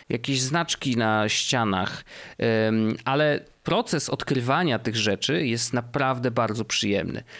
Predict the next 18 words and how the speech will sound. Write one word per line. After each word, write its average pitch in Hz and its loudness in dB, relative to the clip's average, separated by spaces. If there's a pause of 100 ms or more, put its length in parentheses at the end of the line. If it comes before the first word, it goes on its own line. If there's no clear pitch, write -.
(140)
Byłem 135 2
mega 139 2
z - -2
siebie 127 0
dumny, 117 2
jak 120 -2
zobaczyłem 127 0 (600)
zupełnie 151 0
przypadkowo, 131 0 (680)
że 127 2
niektóre 143 0
pomieszczenia 131 0 (200)
można 139 0
otworzyć, 135 0 (280)
strzelając 143 0
w - -10
taką 135 2 (400)
piramidkę. 175 2